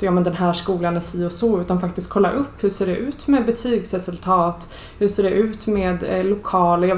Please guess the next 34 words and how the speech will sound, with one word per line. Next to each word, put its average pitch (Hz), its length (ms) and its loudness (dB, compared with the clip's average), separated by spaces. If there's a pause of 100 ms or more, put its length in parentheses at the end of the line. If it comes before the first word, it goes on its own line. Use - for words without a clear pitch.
vad 202 220 6
man 185 140 4
nu, 175 220 2
vad 190 180 0
man 180 100 2
nu 170 80 0
bryr 170 140 -4
sig 180 180 -4
om, 180 220 -2
vad 196 100 0
s-, - 220 -6
vad, 196 220 0
vilka 208 260 -2
program 180 420 -2
erbjuds 175 420 -4
och 196 80 -6
så - 80 -8
vidare, 180 280 -4
så - 100 -4
att 180 180 -8 (300)
man 190 480 -2 (140)
har 190 220 -2
någon 185 160 -2
slags 185 280 -6
egen, 180 560 0 (220)
bildar 196 340 0
sin 190 160 -4
egen 196 240 0
uppfattning 233 640 -6
om 170 100 -6
de 175 140 -4
olika, 180 420 -6 (260)
olika 185 180 -10
skolorna. 208 420 -10